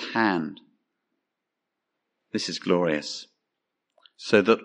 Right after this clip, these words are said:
all the kings on earth may know that you alone, O Lord, are God. Here's Martin Luther again.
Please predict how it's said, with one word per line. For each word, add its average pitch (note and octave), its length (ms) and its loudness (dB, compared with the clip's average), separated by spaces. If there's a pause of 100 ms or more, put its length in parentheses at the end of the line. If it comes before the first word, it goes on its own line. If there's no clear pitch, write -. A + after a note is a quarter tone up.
(140)
all C#3 340 8
the B2+ 120 6
kings G#2+ 380 4
on G2 200 4
earth F2 340 -2
may F#2+ 200 0
know F#2+ 420 4
that F2+ 200 -2
you B2 600 6
alone, G#2 720 4 (760)
O A2+ 100 8
Lord, F#2 640 6 (1700)
are F2 180 6
God. D#2 400 0 (2000)
Here's D#3 160 2
Martin C3+ 360 6
Luther A2+ 360 0
again. D#2 280 -8